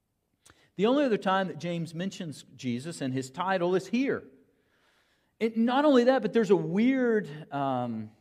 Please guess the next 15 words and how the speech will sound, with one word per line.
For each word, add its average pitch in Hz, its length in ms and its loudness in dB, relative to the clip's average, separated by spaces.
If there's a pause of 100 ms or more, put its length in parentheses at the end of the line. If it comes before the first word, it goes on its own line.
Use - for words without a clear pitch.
(160)
th-, - 160 -18
th-, 127 120 -14
there's 208 200 -4
an 208 120 -8
odd 196 420 -2
construction 170 600 -8
here. 87 260 -14 (220)
In - 80 -12
fact, 208 260 -2
it's 180 140 -4
so 233 380 2
odd 170 580 0 (460)
that 170 160 -4
some, 220 460 0 (200)
uh, 143 220 -14